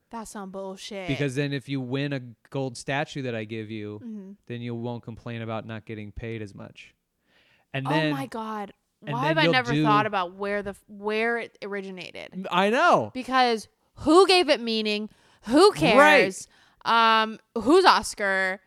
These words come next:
Speaker 1: Why is it called the Academy Awards? And why is the
Speaker 2: <laughs>
Speaker 1: award called an Oscar? The
Speaker 2: Right.
Speaker 1: Golden Globes award is the Golden Globe.
Speaker 2: Right.
Speaker 1: The,
Speaker 2: The Grammy is
Speaker 1: the
Speaker 2: a
Speaker 1: Grammy is a gramophone.
Speaker 2: Gramophone.
Speaker 1: <laughs> Gramophone.
Speaker 2: I made the, the
Speaker 1: Um, you made a, like, a shark j-, jumping out of water move. I don't know what you were doing.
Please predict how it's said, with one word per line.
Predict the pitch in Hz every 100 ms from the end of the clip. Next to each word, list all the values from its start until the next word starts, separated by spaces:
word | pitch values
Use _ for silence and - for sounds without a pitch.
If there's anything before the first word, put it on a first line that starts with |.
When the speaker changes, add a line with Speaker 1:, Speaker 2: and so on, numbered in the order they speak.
| _ _ _ _ _ _
Speaker 1:
Why | 214 214 285
is |
it | 359
called | 311 302
the | 294
Academy | 269 247 226
Awards? | 214 208 202 202
And | 214 214
why | 208 240
is | 262
the | 254
Speaker 2:
<laughs> |
Speaker 1:
award | 233 233 226
called | 254 214
an | 196
Oscar? | 180 - 202 180
The | 180
Speaker 2:
Right. | 202
Speaker 1:
Golden | 247 277
Globes | 302 453 240 - -
award | 220 220 208
is |
the | 196
Golden | 196 185 180
Globe. | 185 190 - _ -
Speaker 2:
Right. | 185 - _ _ _ _
Speaker 1:
The, | 202 202 196 185
Speaker 2:
The | 143
Grammy | 123 147 143 156 160
is | 147
Speaker 1:
the | 202 143
Speaker 2:
a |
Speaker 1:
Grammy | 143 196 208
is | 208 196
a |
gramophone. | 214 220 233 311 165 95 107
Speaker 2:
Gramophone. | 123 113 120 135 135 180 196
Speaker 1:
<laughs> | 240 294 302 - 330 381 349
Gramophone. | 254 214 226 262 277
Speaker 2:
I | 127
made | 123 123 120
the, | 120 113 - 127
the |
Speaker 1:
Um, | 214 226 214 202 202 -
you | 233
made | 233 208
a, | 202 196 113
like, | 202 190
a | 180 175 175
shark | 202 - 233 240 -
j-, | 240 226
jumping | 220 226
out | 196
of | 190
water | 190 240
move. | 208 175 202 254
I |
don't | 185
know | 165
what | 131
you | -
were | 202
doing. | 165 202